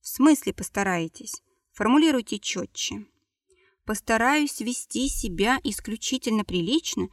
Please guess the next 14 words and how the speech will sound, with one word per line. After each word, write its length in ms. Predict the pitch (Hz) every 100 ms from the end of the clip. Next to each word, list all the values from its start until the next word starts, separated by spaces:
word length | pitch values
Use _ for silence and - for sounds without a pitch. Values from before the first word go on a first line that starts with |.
| - - -
и 80 |
не 100 | 254
подвести 600 | 262 262 254 302 - 220
вас", 320 | 165 170 - -
отчеканил 720 | - - - 185 180 208 214 208
тот. 340 | - - _ _ _ _ _ _ _ _
"Уже 280 | 202 180 254
лучше", 500 | 285 247 - - 220 - _ _ -
одобрил 400 | 185 185 175 170
следователь 640 | - 208 269 254 196 175
и 40 | 170
повернулся 640 | 170 170 170 185 220 214
к 80 | 185
гиду. 420 | 185 202 - -